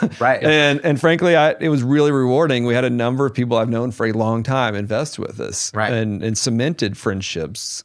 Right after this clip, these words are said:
Speaker 1: in a lot of way,
Speaker 2: Right.
Speaker 1: acknowledging that we did have an interesting,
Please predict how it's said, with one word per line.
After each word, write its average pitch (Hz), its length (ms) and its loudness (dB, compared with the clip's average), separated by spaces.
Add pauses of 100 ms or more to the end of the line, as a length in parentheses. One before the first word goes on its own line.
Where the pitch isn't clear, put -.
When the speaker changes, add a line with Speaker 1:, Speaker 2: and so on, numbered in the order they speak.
Speaker 1:
in 120 120 -2
a 110 60 0
lot 98 220 0
of 95 80 -2
way, 107 360 0
Speaker 2:
Right. 117 60 -8 (380)
Speaker 1:
acknowledging 127 600 0
that 120 360 -2 (720)
we 113 160 0
did 156 260 2
have 95 540 -2
an 127 80 -2
interesting, 101 640 -6